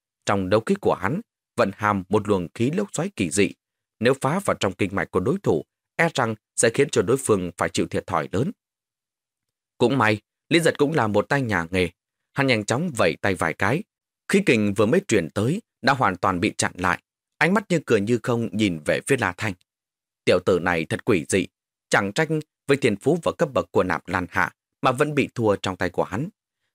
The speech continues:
Nếu là lúc hắn toàn thịnh, nói không chừng ngay cả lão tử cũng không phải là đối thủ của hắn đâu. Trong lòng của La Thanh cũng cảm thấy cổ quái, không khỏi thầm nghĩ như vậy. Hơn nữa, lượng đấu khí của hắn tại sao lại sung mãn như thế?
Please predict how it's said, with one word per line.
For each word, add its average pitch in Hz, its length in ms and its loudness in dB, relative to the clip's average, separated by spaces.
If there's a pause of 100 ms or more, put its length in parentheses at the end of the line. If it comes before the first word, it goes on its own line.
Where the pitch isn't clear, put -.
(100)
Nếu 117 260 6
là 117 160 0
lúc 110 200 0 (140)
hắn 139 180 -2
toàn 82 220 0
thịnh, 92 200 -2 (360)
nói 190 120 0
không 151 200 0
chừng 117 220 2 (240)
ngay 131 120 2
cả 87 120 0
lão 92 280 2
tử 85 280 2
cũng 131 140 0
không 98 160 0
phải 80 200 -2
là 73 80 -8
đối 135 220 2
thủ 87 220 0
của 80 100 2
hắn 135 200 -4
đâu. 107 180 -2 (920)
Trong 175 180 2
lòng 120 140 0
của 107 120 2
La 123 160 0
Thanh 123 320 -4
cũng 117 200 -2
cảm 95 180 -4
thấy 160 180 -2
cổ 85 240 0
quái, 151 280 -2 (260)
không 104 180 0
khỏi 78 300 -2
thầm 80 220 -4
nghĩ 110 200 0
như 98 100 0
vậy. 78 220 -2 (720)
Hơn 95 220 0
nữa, 95 260 -2 (300)
lượng 127 180 4
đấu 147 120 4
khí 175 180 2
của 135 160 0
hắn 135 220 -6
tại 92 200 -2
sao 95 280 -4
lại 82 160 -2
sung 92 200 -4
mãn 147 160 -2
như 110 100 -2
thế? 139 280 -4